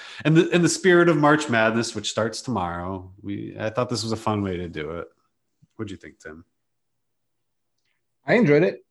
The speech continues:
Speaker 2: Do you have, uh, do you wanna talk at all about your actual bracket? Maybe who you got as your winners?
Speaker 1: So I didn't pay much attention, but I did go really chalk,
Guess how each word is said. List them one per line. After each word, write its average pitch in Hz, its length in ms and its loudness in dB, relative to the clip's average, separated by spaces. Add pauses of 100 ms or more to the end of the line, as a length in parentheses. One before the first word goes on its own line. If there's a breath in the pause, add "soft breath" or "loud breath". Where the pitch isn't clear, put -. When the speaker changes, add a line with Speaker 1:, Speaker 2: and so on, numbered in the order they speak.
Speaker 2:
Do 139 120 0
you 165 80 8
have, 160 160 6
uh, 143 400 6
do - 80 -20 (160)
you 143 80 -6
wanna 147 160 -2
talk 143 240 -2
at 135 100 0
all 135 140 2
about 131 240 -4
your 110 120 -6
actual 113 340 -6
bracket? - 460 -8 (720)
Maybe 117 180 0
who 123 80 0
you 113 80 2
got 113 160 -2
as 110 200 -4
your 107 100 -2
winners? 110 320 -2 (1500 loud breath)
Speaker 1:
So 110 540 0
I 110 260 0
didn't 117 260 -6
pay 120 160 -6
much 101 260 -6
attention, 98 440 -8
but 87 120 -2
I 87 100 -4
did 107 240 -2
go 120 220 4
really 101 460 4
chalk, 82 600 -6